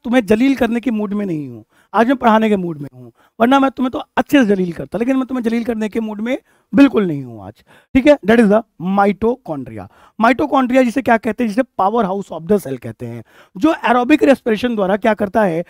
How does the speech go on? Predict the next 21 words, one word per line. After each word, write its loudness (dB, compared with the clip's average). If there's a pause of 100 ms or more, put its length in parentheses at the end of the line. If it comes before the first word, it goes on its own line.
(240)
तो -4
ग्लूकोज, -2 (800)
ग्लूकोज 2 (1000)
टूटेगा 4 (600)
और 0
टूट 2
के 2 (320)
एटीपी 4
के 2
रूप -4
में, -14 (600)
एटीपी 2
के 0
रूप -2
में 2
ऊर्जा 0
बनाएगा। 2
और -2
कितना 0
एटीपी -2
सर, 2